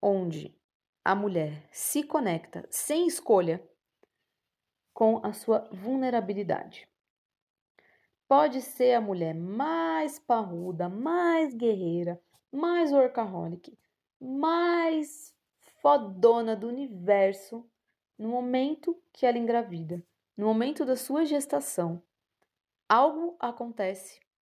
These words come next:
ali que ela vai se conectar, ela vai ser direcionada, ela vai ser convidada a lidar, a conhecer o que é vulnerabilidade.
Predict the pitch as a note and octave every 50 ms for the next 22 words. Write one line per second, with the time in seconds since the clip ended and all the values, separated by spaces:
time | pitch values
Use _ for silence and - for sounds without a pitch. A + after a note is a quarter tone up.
0 | _ _ - F#3+ F#3+ F#3 F3 E3+ F3+ - _ _ _ _ _ _ _ _ _ _
1 | _ _ _ _ _ _ _ _ _ _ - - A#3+ A3+ A3+ A3+ A#3 A3 G#3 F#3
2 | F#3+ A3+ A3+ A3+ A#3 C4 C4 - _ _ _ _ - - - A3+ - A#3 A3 G#3+
3 | G#3 - - - F3 E3+ F3 F3+ F3 G3 F#3+ - - A3 G#3+ A3 - - _ _
4 | _ - F#3+ F3+ E3+ G3+ B3+ D#4 D#4+ D4 C4+ - - A#3 G3+ F#3+ F3 E3+ F3+ F3+
5 | F#3+ F#3 - D#3+ D#3+ D#3+ - _ _ _ _ _ _ _ _ _ - - E4 F4+
6 | F4 D#4+ C4+ A#3 A#3+ F3 E3 F3+ D#3+ D#3+ D#3 D3+ D3 D#3+ C#3+ - - _ _ _
7 | _ _ _ _ _ _ _ _ _ _ _ _ _ _ _ _ _ _ _ _
8 | _ - F#3 F#3 F3+ - - - _ _ _ _ _ _ - G#3+ G#3+ C4 C#4 B3+
9 | F3+ F3 F3+ E3+ D#3+ D#3+ E3 - _ _ _ _ _ - F3+ F#3 - _ _ _
10 | - - B3+ C4 C#4 C#4 C4+ B3+ B3 B3 - - - - F3 F3 F3 F3 _ _
11 | _ _ _ - F#3 - - G#3 F#3 F3+ E3+ E3+ E3 F#3 A3 B3 C4 B3+ B3 A#3+
12 | A3+ A3+ A3 F#3+ G3+ F#3+ G#3 G3+ E3 D#3 B2+ - - - - - -